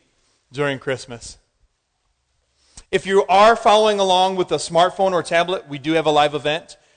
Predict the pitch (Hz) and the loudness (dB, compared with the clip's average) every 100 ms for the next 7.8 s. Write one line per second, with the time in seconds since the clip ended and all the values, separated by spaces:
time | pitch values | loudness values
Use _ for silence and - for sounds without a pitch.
0 | _ - 156 156 139 143 143 151 139 156 | _ -12 -10 -8 0 2 2 0 -2 -2
1 | 147 143 135 147 147 147 139 139 131 - | 0 0 -4 -4 -6 -8 -2 -2 -4 -12
2 | _ _ - 147 160 - 156 151 151 165 | _ _ -6 -4 -4 -6 -16 -16 -4 2
3 | 160 165 180 - _ _ _ _ _ 139 | 2 2 -4 -12 _ _ _ _ _ -6
4 | 147 156 170 165 160 165 - 160 160 151 | -6 -4 -2 -4 -6 -8 0 2 2 2
5 | 151 151 151 151 151 151 139 131 - 156 | 2 2 0 -2 -6 -6 -6 -6 -10 -12
6 | 151 131 143 135 139 135 139 135 127 120 | -10 -8 -6 -4 -6 -8 -12 -12 -12 -14
7 | - 135 127 135 123 - 131 127 | -16 -16 -16 -18 -18 -14 -12 -14